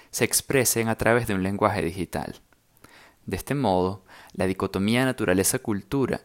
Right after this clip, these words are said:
es sustituida por un mundo paralelo, una posnaturaleza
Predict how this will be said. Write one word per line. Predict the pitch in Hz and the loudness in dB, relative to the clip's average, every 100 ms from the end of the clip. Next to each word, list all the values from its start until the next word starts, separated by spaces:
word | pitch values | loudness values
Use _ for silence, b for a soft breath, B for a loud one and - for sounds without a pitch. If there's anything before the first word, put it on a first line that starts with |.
| - | -6
es | 104 - - | -4 -4 -4
sustituida | - 135 - 120 104 123 143 113 113 | -6 -6 -4 -4 -2 0 2 0 0
por | 110 110 | -2 0
un | 110 | 0
mundo | 127 127 107 | 0 0 2
paralelo, | 95 87 95 87 73 - _ _ _ - | 2 4 4 2 0 -12 _ _ _ -12
una | - 98 92 | -2 0 0
posnaturaleza | - 110 117 135 143 127 95 - 117 | -4 -4 -2 2 4 6 4 0 -6